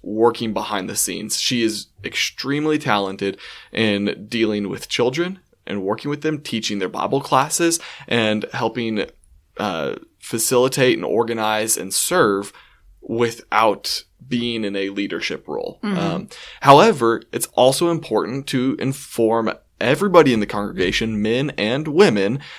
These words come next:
Speaker 1: that we need people to lead others, to inspire others, to encourage other people to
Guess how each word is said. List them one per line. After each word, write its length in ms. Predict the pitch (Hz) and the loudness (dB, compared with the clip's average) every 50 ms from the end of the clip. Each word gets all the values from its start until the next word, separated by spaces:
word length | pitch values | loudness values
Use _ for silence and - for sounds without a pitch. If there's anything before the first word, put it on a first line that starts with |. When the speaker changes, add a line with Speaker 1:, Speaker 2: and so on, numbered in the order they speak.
| - _ | -8 _
Speaker 1:
that 300 | - 113 110 104 - - | 4 6 6 6 4 2
we 260 | - 101 104 110 110 104 | -2 -4 -4 -4 -2 -2
need 340 | 101 101 104 117 135 139 143 | -4 -4 -2 -2 -4 -4 -6
people 560 | - - 120 120 - - 117 120 131 127 - - - _ | -8 -6 -6 -4 0 2 2 2 2 0 -6 -16 -20 _
to 480 | - - - 117 110 107 107 101 - - _ | -8 -4 -2 -2 -2 0 -2 -2 -4 -6 _
lead 500 | - 87 104 107 107 107 107 107 - - - | -10 -8 -8 -6 -6 -4 -4 -6 -6 -8 -6
others, 540 | - - 107 104 - 71 - 131 - - - - | -2 0 0 0 0 -4 -6 -6 -8 -10 -10 -8
to 140 | - 120 95 | -8 -6 -6
inspire 640 | 90 95 - - - - 107 104 107 113 117 123 - - | -6 -4 -4 -4 -2 0 0 2 2 2 0 0 0 0
others, 440 | 92 98 - 80 - - 104 - - | -2 -2 -2 -4 -4 -4 -4 -6 -6
to 160 | - - 101 | -6 -4 -4
encourage 680 | 90 92 101 - - - 127 127 139 135 123 120 - - | -6 -6 -8 -10 -4 0 2 2 4 2 2 0 -2 0
other 260 | - 107 107 117 120 | 0 0 0 0 -4
people 600 | 127 - - - 113 107 - - 98 95 92 - - - - - - _ _ - _ - | -4 -6 -6 -6 -6 -6 -4 -2 -2 -2 -2 -4 -10 -18 -20 -20 -20 _ _ -20 _ -8
to 460 | - - - 123 113 110 110 107 - | -6 -2 0 0 2 2 2 0 -2